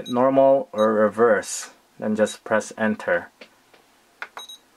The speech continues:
Okay, so you could do the same thing on the other switches. All right, one last thing is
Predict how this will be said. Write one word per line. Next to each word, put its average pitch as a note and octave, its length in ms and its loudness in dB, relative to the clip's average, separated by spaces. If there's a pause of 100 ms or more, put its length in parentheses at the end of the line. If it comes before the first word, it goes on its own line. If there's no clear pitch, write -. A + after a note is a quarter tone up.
(1200)
Okay, C#3 540 0
so - 180 0
you A#2+ 120 2
could A#2+ 160 -4
do C3 100 2
the A#2+ 100 0
same C#3 360 0
thing D#3 400 0 (260)
on B2 200 0
the C#3 120 2
other C3+ 220 4
switches. - 640 -2 (1000)
All A2 140 0
right, A2 340 2 (520)
one C3 320 2
last C3+ 340 0
thing E3+ 360 0 (220)
is A#2+ 460 2